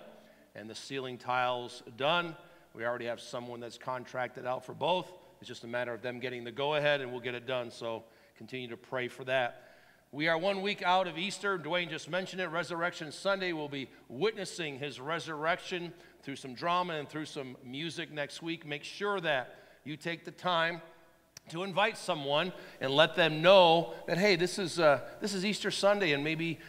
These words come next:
you don't go to church much, but we've been friends, and I would just love to have you come, and we're just gonna have a, a really mini drama and some beautiful music, and, uh,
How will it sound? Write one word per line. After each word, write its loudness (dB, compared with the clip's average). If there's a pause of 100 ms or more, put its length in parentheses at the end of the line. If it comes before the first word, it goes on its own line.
you -6
don't 2
go 4
to 0
church 2
much, 4
but 0
we've -2
been 0
friends, 6
and -2
I -2
would -6
just -4
love 4
to 4
have 6
you -2
come, 4
and 0 (240)
we're 0
just 0
gonna 6
have 8
a, 6 (240)
a 2
really 0
mini 0
drama 6
and 0
some -4
beautiful -2
music, 2
and, 2
uh, 2